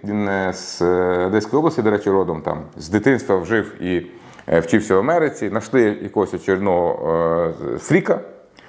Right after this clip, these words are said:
привезли сюди, призначили керівником державного підприємства, і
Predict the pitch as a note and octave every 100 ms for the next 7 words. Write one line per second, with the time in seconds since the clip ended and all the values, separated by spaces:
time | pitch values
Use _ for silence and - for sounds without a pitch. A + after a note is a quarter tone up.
0 | - A#2 B2+ C3+ A2 - B2 E3+ - -
1 | - - _ - A2+ D3 D3 A2+ G#2+ G#2+
2 | G#2+ G#2+ G2+ F2+ G2+ F#2 E2 E2 G2+ C#3
3 | E3+ - B2+ B2 - - _ _ - -
4 | - A2 A2 A2 G#2+ G2+ F#2